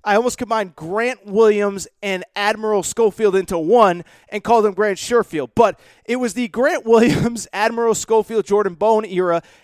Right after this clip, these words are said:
And I talked about Tennessee, like, every single episode. They were competing for a number one seed. They were competing for a national championship. It ended up resulting in a, uh, Sweet sixteen loss to Purdue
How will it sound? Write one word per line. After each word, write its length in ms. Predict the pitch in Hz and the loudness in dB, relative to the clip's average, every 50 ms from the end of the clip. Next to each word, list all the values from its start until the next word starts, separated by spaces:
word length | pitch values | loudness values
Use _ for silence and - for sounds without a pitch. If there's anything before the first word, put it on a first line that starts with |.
| _ _ | _ _
And 120 | 190 208 240 | -6 -4 -4
I 80 | 294 | -2
talked 220 | - 339 294 285 - | -2 -2 -2 -2 -2
about 140 | 269 254 | -4 -6
Tennessee, 380 | - 233 254 254 220 - 262 262 | -4 -6 -6 -6 -6 -8 -8 -6
like, 220 | 247 226 - - _ _ _ 220 | -6 -6 -8 -10 _ _ _ -8
every 320 | 240 240 208 247 254 214 | -8 -8 -8 -8 -8 -8
single 320 | - - 240 226 208 202 - | -8 -8 -8 -8 -8 -6 -4
episode. 500 | 196 - - 180 - - 147 123 110 - _ _ _ _ _ _ _ | -6 -6 -6 -8 -10 -8 -10 -10 -12 -14 _ _ _ _ _ _ _
They 100 | 190 202 | 0 4
were 140 | 214 226 220 | 4 4 2
competing 560 | - 233 208 - - 233 254 254 247 247 220 | 2 -4 -6 -6 -8 -8 -8 -8 -8 -10 -10
for 160 | - 226 226 208 | -6 -6 -4 -2
a 20 | |
number 220 | 208 202 196 180 | -4 -4 -4 -4
one 240 | 180 175 180 180 170 | -4 -4 -4 -6 -6
seed. 300 | 160 - - 190 170 147 | -8 -12 -12 -12 -8 -4
They 100 | 160 180 | -4 -2
were 120 | 196 208 202 | -2 -2 -4
competing 680 | - 208 190 - - - 254 269 247 247 214 190 - _ _ _ _ _ | -4 -10 -14 -14 -14 -10 -8 -6 -6 -6 -8 -10 -12 _ _ _ _ _
for 220 | _ - 233 220 | _ -4 -2 -2
a 40 | 202 | 0
national 380 | 196 202 202 185 - 214 202 185 | -2 -2 -4 -6 -6 -8 -8 -8
championship. 540 | - - 214 185 175 - - - 196 180 220 | -8 -8 -10 -10 -10 -10 -8 -8 -6 -4 -4
It 100 | 214 - - | -6 -6 -6
ended 260 | 269 294 277 285 262 | -6 -4 -4 -2 -2
up 140 | 240 226 - - | -2 -2 -2 -6
resulting 760 | 208 233 202 143 151 185 202 214 - - 247 247 233 233 220 - _ _ _ _ _ _ | -10 -10 -10 -4 -2 0 0 0 -2 -6 -8 -10 -10 -10 -14 -20 _ _ _ _ _ _
in 260 | - 220 214 202 202 - - - | -8 -6 -6 -6 -8 -10 -8 -6
a, 360 | 202 185 185 185 180 185 180 - | -4 -2 -2 -2 -2 -2 -4 -4
uh, 140 | 185 170 | -4 -4
Sweet 300 | 165 - - 214 240 - | -4 -4 -6 -10 -10 -10
sixteen 560 | - 226 220 - - - 226 233 220 208 202 196 | -10 -10 -10 -12 -12 -12 -10 -8 -8 -8 -4 -2
loss 320 | 202 208 214 208 - - | 0 0 0 -2 -4 -8
to 100 | - 208 | -12 -12
Purdue 640 | - - - 160 143 165 240 254 240 247 233 208 | -12 -10 -12 -6 -4 -2 -2 -2 -2 -4 -6 -10